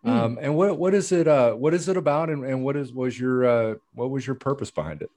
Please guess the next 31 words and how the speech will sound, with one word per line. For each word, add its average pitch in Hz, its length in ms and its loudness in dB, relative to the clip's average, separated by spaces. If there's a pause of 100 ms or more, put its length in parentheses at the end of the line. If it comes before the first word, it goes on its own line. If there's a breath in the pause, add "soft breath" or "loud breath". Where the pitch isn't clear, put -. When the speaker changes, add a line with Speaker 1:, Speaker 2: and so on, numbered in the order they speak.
(680 loud breath)
Speaker 1:
Yeah, 254 160 2
so 220 120 -4
it's 226 120 -4
called 302 180 -4
Happy, 233 360 -4
Healthy, 165 360 -4
Sober. 131 580 -2 (380 loud breath)
And, 170 480 0
um, 175 480 -2 (300)
I, 226 320 0
I 202 100 0
wanted 254 360 -4
to, 160 420 0 (160)
you 156 180 -4
know, 127 60 -4
share 220 320 2
a 175 40 2
bit 160 140 -2
of 156 60 -8
my 143 160 0
story, 117 500 -6
but 135 240 -6
what 240 160 -2
I 269 40 0
really 254 400 -2
wanted 165 320 -6
to 135 60 -14
do 120 400 -4
was 160 380 -4 (680 soft breath)
encourage 262 600 -6
people 185 560 -6